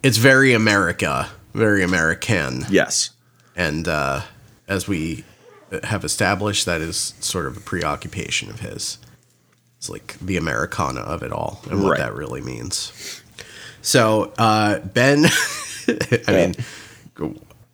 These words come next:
Speaker 1: not
Speaker 2: Jerry.
Speaker 1: American. At, uh, sorry, excuse me, Jerry. Not, not very American at all here. Bursts in with an armful of baguettes with
Speaker 2: Yeah.
Speaker 1: brie and butter on them.
Speaker 2: Well, yeah, he, he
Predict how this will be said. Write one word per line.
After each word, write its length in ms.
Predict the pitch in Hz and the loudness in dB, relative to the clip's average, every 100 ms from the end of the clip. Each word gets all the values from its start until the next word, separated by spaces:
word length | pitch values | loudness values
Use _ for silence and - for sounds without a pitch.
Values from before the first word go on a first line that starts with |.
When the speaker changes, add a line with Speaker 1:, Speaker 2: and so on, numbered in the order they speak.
| _ - 127 - 147 107 - - | _ -2 0 6 6 4 -2 -2
Speaker 1:
not 320 | 110 120 131 | 4 6 8
Speaker 2:
Jerry. 200 | 117 110 | 8 8
Speaker 1:
American. 440 | 104 104 110 107 113 | 6 4 4 4 2
At, 80 | - - | 0 0
uh, 100 | 101 | 4
sorry, 260 | 156 123 | 6 6
excuse 320 | 101 - 131 110 | 4 4 4 4
me, 120 | 101 | 2
Jerry. 360 | 107 120 104 98 | 4 4 4 4
Not, 640 | 107 107 - - - - | 4 2 0 -10 -16 0
not 200 | 110 107 | 4 6
very 180 | 107 98 | 6 6
American 380 | 101 101 104 98 | 4 4 2 2
at 100 | 101 | 4
all 220 | 104 101 | 4 2
here. 320 | 98 95 90 - - - - - | 2 0 -2 -6 -16 -18 -20 2
Bursts 320 | 120 120 - | 4 6 6
in 260 | 127 113 110 | 6 6 6
with 200 | 107 101 | 4 4
an 80 | 104 | 4
armful 500 | 101 107 104 117 107 | 4 4 2 4 4
of 260 | 101 90 - | 2 -2 0
baguettes 840 | 101 101 101 104 104 - - - - | 2 4 2 2 2 0 0 -2 2
with 80 | 139 | 4
Speaker 2:
Yeah. 120 | 90 | 4
Speaker 1:
brie 340 | - 107 110 113 | 4 4 4 4
and 200 | 104 92 | 4 4
butter 300 | 101 104 95 | 4 4 4
on 200 | 87 82 | 2 0
them. 220 | 80 98 | -2 6
Speaker 2:
Well, 160 | 131 - | 6 8
yeah, 260 | 127 113 95 | 8 6 4
he, 340 | 92 127 120 - | 4 4 4 -2
he 300 | - - 113 | -4 -2 -2